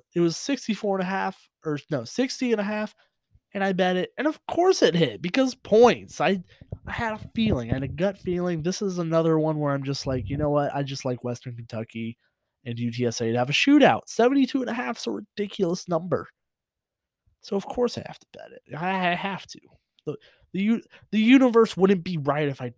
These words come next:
didn't. So I did. <laughs> The next one is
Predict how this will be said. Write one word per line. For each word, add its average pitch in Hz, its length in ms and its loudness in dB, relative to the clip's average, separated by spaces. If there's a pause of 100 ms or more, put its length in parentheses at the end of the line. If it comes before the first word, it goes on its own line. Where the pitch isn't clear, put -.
didn't. - 180 -14 (500)
So - 180 -16
I 156 80 -6
did. 135 320 -14 (3250)
<laughs> - 140 -2
The 143 220 0
next 185 320 0
one 190 240 2
is 156 240 2